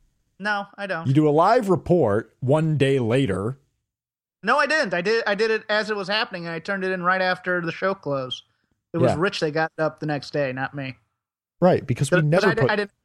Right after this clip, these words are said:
Speaker 1: I
Speaker 2: we
Speaker 1: didn't
Speaker 2: never put
Speaker 1: post
Speaker 2: the report up right away. Never.
Speaker 1: Well, <laughs>
Speaker 2: Never. Research
Speaker 1: I don't
Speaker 2: the gimmick, sir. You
Speaker 1: <laughs>
Speaker 2: fail.
Speaker 1: I don't,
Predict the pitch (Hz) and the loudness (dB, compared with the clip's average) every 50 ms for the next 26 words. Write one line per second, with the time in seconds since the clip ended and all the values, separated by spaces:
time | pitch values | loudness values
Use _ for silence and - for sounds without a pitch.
0 | _ _ _ _ _ _ - - 185 - 202 226 247 240 220 190 208 160 147 - | _ _ _ _ _ _ 0 2 2 4 6 4 6 4 4 4 4 2 2 2
1 | 135 127 120 - - 123 113 107 104 98 - 107 95 87 87 - - - - _ | 2 0 0 2 2 2 2 2 2 0 2 0 0 0 0 -2 -4 -8 -8 _
2 | - 165 220 240 185 - - - - - 247 294 311 302 285 _ _ - 233 - | 2 4 4 4 4 2 0 -2 -4 -4 -2 -2 -2 -4 -6 _ _ -8 -8 -8
3 | - - - - - - _ _ - - 175 196 226 233 240 196 135 180 175 147 | -8 -10 -16 -18 -20 -20 _ _ -2 0 2 4 4 4 4 2 2 2 2 2
4 | 117 98 - - - _ _ _ _ _ _ _ _ _ _ _ _ _ _ _ | 2 -2 -4 -6 -10 _ _ _ _ _ _ _ _ _ _ _ _ _ _ _
5 | _ _ _ - 135 196 254 254 - - 208 202 196 - 190 - 160 - - _ | _ _ _ 0 2 2 2 2 0 0 0 2 2 2 0 -4 -8 -8 -10 _
6 | _ _ _ _ - - 127 117 - - 202 254 320 339 330 214 - - - - | _ _ _ _ -12 -8 -8 -6 0 2 2 2 4 4 2 2 0 -2 -6 -10
7 | - - 156 147 143 151 170 202 214 214 - _ _ _ _ _ - - _ _ | -4 0 2 2 4 4 2 2 0 -2 -6 _ _ _ _ _ -20 -20 _ _
8 | _ _ - 427 - _ _ _ _ _ - - - _ _ _ - - 110 107 | _ _ -16 -16 -16 _ _ _ _ _ -18 -18 -18 _ _ _ -12 -8 -8 -8
9 | 98 - - 190 233 254 277 240 160 113 - 494 440 | -2 2 2 4 4 4 2 2 0 0 0 -2 -4